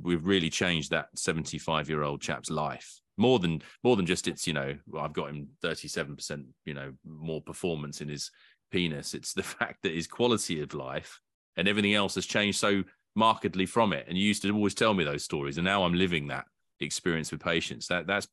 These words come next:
from my perspective, is probably one of the more satisfaction, more, more satisfying things I do for patients these days.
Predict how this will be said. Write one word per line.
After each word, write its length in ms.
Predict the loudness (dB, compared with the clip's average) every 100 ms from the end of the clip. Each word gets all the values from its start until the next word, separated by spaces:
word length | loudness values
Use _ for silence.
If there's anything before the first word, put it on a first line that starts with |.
| -16 -10
from 180 | -4
my 280 | 0 2 0 -4 _ _ -6
perspective, 420 | -4 -2 -4 -6
is 40 | -6
probably 260 | -4 -2
one 160 | 0 0
of 40 |
the 60 | 2
more 140 | 0
satisfaction, 720 | 0 -2 -2 -6 -6 -6 -8 -10 -10
more, 200 | -8 -6
more 240 | -4 -2
satisfying 420 | -2 -4 -2 -4
things 180 | -2 -2
I 40 |
do 160 | 0 0
for 80 | -2
patients 340 | -10 -10 -12
these 180 | -14 -14
days. 280 | -16 -18